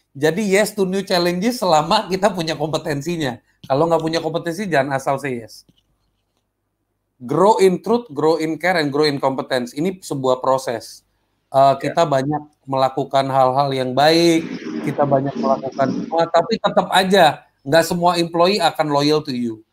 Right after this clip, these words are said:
Speaker 1: Ujung-ujungnya they will
Speaker 2: Oke.
Speaker 1: be loyal to their own, eh, monthly salary, ujung-ujungnya they will be loyal to their own, eh, dreams, karena mereka nggak sepenuhnya sama lu, Bro.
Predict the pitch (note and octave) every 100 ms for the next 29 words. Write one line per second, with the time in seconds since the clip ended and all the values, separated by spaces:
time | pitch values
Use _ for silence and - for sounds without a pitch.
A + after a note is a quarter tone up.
0 | _ _ - D3+ D#3+ E3 E3 F#3+ G#3+ F#3
1 | E3 E3+ D#3+ E3 D#3+ E3+ F#3 F#3 E3 D3
2 | C#3+ D3+ E3+ F#3 F#3 - _ _ _ -
3 | C3+ C3 B2+ B2 B2 C#3+ D3+ D#3+ E3 E3
4 | D3+ D#3 F3+ F#3 F#3+ F#3 _ _ C#3+ C#3+
5 | D#3+ D#3+ F#3 D#3+ D3+ D3 D3 D3+ E3 E3+
6 | D#3+ C#3 C#3 D#3 E3+ F3+ F#3 _ _ _
7 | C3+ C3+ C3 B2+ B2 A#2+ A#2 - _ _
8 | _ _ B2+ D#3+ F#3+ G#3 - - _ _
9 | _ - D#3 F#3 A#3+ G3+ - _ D3+ F3
10 | F#3+ A#3+ G3+ D#3+ G3 F#3 F3+ F3+ F#3+ A3
11 | G3+ D#3 D#3+ E3+ E3+ B2+ A#2+